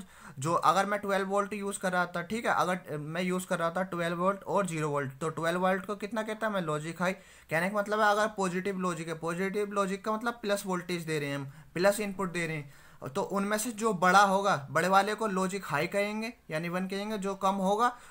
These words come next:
उसको क्या कहेंगे, लॉजिक ज़ीरो कहेंगे। अगर नेगेटिव लॉजिक है यानी नेगेटिव वोल्टेज दे रहे हैं अप-, अपने हम उसको सर्किट को, तो जो,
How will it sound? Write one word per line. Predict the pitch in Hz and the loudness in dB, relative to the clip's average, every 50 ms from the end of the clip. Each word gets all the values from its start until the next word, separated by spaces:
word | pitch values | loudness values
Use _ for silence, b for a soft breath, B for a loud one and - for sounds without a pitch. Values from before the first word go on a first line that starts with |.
| B - | B -8
उसको | - 151 - 196 | -6 -4 -4 -4
क्या | 185 208 196 | -2 0 0
कहेंगे, | 196 220 220 233 226 208 | 0 0 -2 -2 -2 -2
लॉजिक | 180 180 180 180 190 196 180 | 0 0 0 0 -2 -4 -4
ज़ीरो | 160 160 156 151 151 | -4 -4 -2 -2 -2
कहेंगे। | 139 143 131 135 135 135 127 127 B B B B B - - | -2 -2 -2 -2 0 -2 -4 -6 B B B B B -6 -2
अगर | - 151 175 185 | 0 0 2 0
नेगेटिव | 185 185 185 190 202 208 196 220 208 208 | 2 2 0 0 0 0 -2 -2 -2 -2
लॉजिक | 202 202 196 185 214 208 233 | 0 0 0 -2 -4 -4 -4
है | 220 202 | -2 0
यानी | 202 196 202 214 196 | 0 0 0 0 -2
नेगेटिव | 185 175 175 190 180 202 196 | -2 -2 -2 -2 -2 -2 -2
वोल्टेज | 190 196 190 185 190 202 196 185 | 0 0 -2 0 -2 -4 -4 -4
दे | 185 196 196 | -2 -2 -2
रहे | 202 202 | 0 0
हैं | 208 | 0
अप-, | 202 196 208 196 | 0 0 -2 -2
अपने | - - 180 185 185 190 190 | -2 0 0 0 0 0 0
हम | 190 196 202 185 | 0 0 0 -2
उसको | 175 190 185 - - 208 196 196 B B B B B - | -4 -4 -4 -4 -2 -4 -4 -4 B B B B B -6
सर्किट | - 175 165 180 180 196 190 190 | -2 0 0 0 0 -2 -4 -4
को, | - 226 233 | -2 -4 -4
तो | 233 - - 180 170 | -4 -4 -4 -4 -4
जो, | 160 147 185 208 214 208 208 | -2 0 0 2 2 0 0